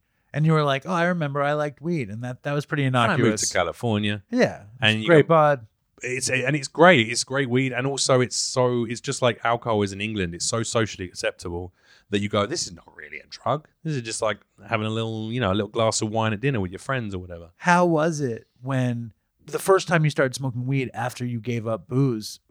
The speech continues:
Speaker 1: Was it good? Was it like, did you get
Speaker 2: Yeah.
Speaker 1: paranoid? Did you feel like you were a kid again?
Speaker 2: It, it was interesting 'cause it was a different experience. When I was, when I was a kid, the weed was shit.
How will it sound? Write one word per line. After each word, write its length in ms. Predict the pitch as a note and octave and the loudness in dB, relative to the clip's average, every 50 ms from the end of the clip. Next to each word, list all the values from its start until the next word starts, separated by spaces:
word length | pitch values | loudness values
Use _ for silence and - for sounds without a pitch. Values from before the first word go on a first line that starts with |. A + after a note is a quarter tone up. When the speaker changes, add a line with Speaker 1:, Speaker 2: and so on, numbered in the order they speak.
| _ _ - | _ _ -6
Speaker 1:
Was 180 | C3+ A#2+ G#2+ | -4 -4 -4
it 140 | A2 G2 F#2+ | -4 -4 -2
good? 420 | B2 C3 C3+ C#3+ C#3+ C#3+ C3+ B2+ - - | 0 2 4 4 4 2 0 -4 -10 -12
Was 240 | A2+ A#2+ G#2+ G2 | -12 -10 -8 -8
it 120 | A2+ G#2 G#2 | -8 -8 -8
like, 380 | A2 G#2+ G#2+ G#2 G#2 G2 - | -8 -6 -6 -6 -8 -10 -12
did 120 | - - A2 | -16 -16 -8
you 40 | A#2+ | -2
get 80 | D3+ G#3 | 2 4
Speaker 2:
Yeah. 220 | B3 C4 B3+ A3+ E3 | 6 6 6 6 6
Speaker 1:
paranoid? 420 | D3 D3 C#3+ C#3+ C#3 C#3+ C#3+ C#3 C3 | 6 4 2 2 0 0 0 -2 -4
Did 120 | A#2+ A2 | -6 -8
you 60 | A2 | -8
feel 140 | - - C3+ | -6 -4 -2
like 160 | A#2+ A2+ - | -2 -2 -4
you 80 | A#2+ A2+ G#2+ _ | -10 -14 -8 _
were 140 | C3 B2 A2+ | -4 -2 -2
a 80 | G#2+ | -2
kid 300 | - - D3 C#3 C3+ C3 | -4 -2 -2 -2 -2 -2
again? 500 | C3+ A#2+ C#3 C3+ C3+ C3+ C3 B2+ A#2+ A2+ - _ _ _ _ _ _ _ _ | -4 -4 -4 -4 -2 -2 -2 -4 -6 -8 -12 _ _ _ _ _ _ _ _
Speaker 2:
It, 200 | - D#3+ D3 - _ - | 2 2 2 0 _ 6
it 100 | E3+ F3 | 6 8
was 200 | E3+ F3+ E3 D3+ | 8 8 6 4
interesting 560 | F3+ G#3+ A#3 - C4 G#3+ - - C#3+ C3+ D3 D#3 | 2 0 -2 -4 -6 -6 -6 -4 -4 -2 -2 -2
'cause 120 | - D#3 E3+ | -2 0 0
it 40 | E3+ | 0
was 120 | E3+ D#3+ | 0 -2
a 40 | E3+ | -2
different 260 | - A#2+ - A#3 D#3 | 0 0 0 0 -2
experience. 420 | B2 - - - G#2+ F#2+ F#2+ F2+ | -4 -4 -4 -2 0 0 0 0
When 120 | G#2 C3+ D3 | 0 0 2
I 80 | D#3+ F3+ | 2 2
was, 280 | F#3 E3+ D3 - - - _ G2 | 2 2 0 -4 -8 -10 _ _
when 140 | A#2 C#3 D#3+ | -2 0 0
I 20 | |
was 100 | E3+ C#3 | 0 -2
a 20 | - | -4
kid, 220 | - - F3 C#3+ A2+ | -4 -4 -4 -2 -2
the 80 | A2+ | -2
weed 240 | G#2+ A#2+ C#3+ D3+ C#3+ | -2 0 -2 -2 -2
was 120 | B2+ A#2+ | -2 -4
shit. 460 | - - - - - E3 D3+ - - | -6 -6 -8 -6 -4 -4 -4 -4 -6